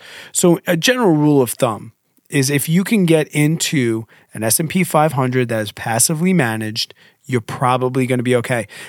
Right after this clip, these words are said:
Now, if people come to me and showed me their sheets and I'm like, "Wow, these fees are so bad," you might wanna seek other options, and which we'll get to. That does happen, but,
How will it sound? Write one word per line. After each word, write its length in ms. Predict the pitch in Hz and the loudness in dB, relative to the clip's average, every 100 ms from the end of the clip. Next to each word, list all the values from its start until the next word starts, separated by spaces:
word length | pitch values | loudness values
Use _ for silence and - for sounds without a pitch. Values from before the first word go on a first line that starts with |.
| - | -2
Now, 140 | 160 | 0
if 60 | 160 | 2
people 260 | 226 202 | 0 2
come 180 | 185 180 | 2 2
to 100 | 170 | 0
me 140 | 202 175 | 2 2
and 100 | 135 | 2
showed 320 | 147 139 151 | 2 2 2
me 240 | 165 170 | 2 4
their 320 | 147 139 131 | 2 2 2
sheets 460 | 120 - 139 170 - | 2 -2 -2 0 -2
and 120 | 131 | -2
I'm 120 | 123 | -2
like, 240 | 127 113 - _ _ _ | -2 -4 -8 _ _ _
"Wow, 380 | 120 120 107 - _ _ _ _ - | 0 2 0 -4 _ _ _ _ -8
these 220 | 139 135 | -4 -2
fees 320 | - 151 147 | -2 2 4
are 120 | 135 | 4
so 300 | 123 - 127 | 2 0 0
bad," 480 | 120 120 127 156 151 - | 0 0 2 2 -2 -6
you 180 | 139 | -4
might 400 | 156 139 127 139 | -2 0 2 0
wanna 280 | 143 135 131 | 0 -2 0
seek 360 | 127 - 120 - - | 0 -2 -4 -6 -4
other 240 | 123 117 | 0 2
options, 600 | 113 135 - 110 107 117 | 2 2 -2 -8 -6 -6
and 160 | 117 123 | -6 -6
which 180 | 127 120 | -6 -6
we'll 100 | 110 | -2
get 220 | 139 147 | 0 0
to. 280 | - 113 110 - - _ | -2 -4 -6 -14 -20 _
That 320 | - 135 151 143 | -2 0 0 0
does 220 | 147 135 | 0 2
happen, 640 | 143 180 196 131 117 113 _ - _ _ _ | 2 2 2 -2 -4 -6 _ -20 _ _ _
but, 240 | 170 151 | -2 -2